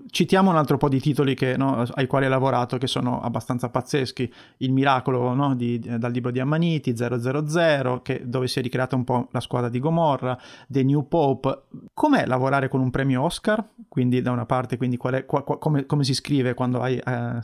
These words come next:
quando sai che girerà un premio Oscar? E dall'altra parte, magari, eh, co-, com'è andata con Ammaniti? Perché anche lì, da un libro scritto da una, no? Da, da uno scrittore, eh, che poi diventa un'altra, una serie televisiva, in quel caso mi pare che il pilot l'abbia girato anche lui, se non ricordo male. Ecco,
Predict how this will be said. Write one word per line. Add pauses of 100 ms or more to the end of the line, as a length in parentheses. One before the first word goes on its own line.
quando
sai
che
girerà
un
premio
Oscar? (320)
E
dall'altra
parte,
magari,
eh,
co-,
com'è
andata
con
Ammaniti?
Perché
anche
lì,
da
un
libro
scritto
da
una,
no? (340)
Da,
da
uno
scrittore,
eh,
che
poi
diventa
un'altra,
una
serie
televisiva,
in
quel
caso
mi
pare
che
il
pilot
l'abbia
girato
anche
lui, (160)
se
non
ricordo
male.
Ecco,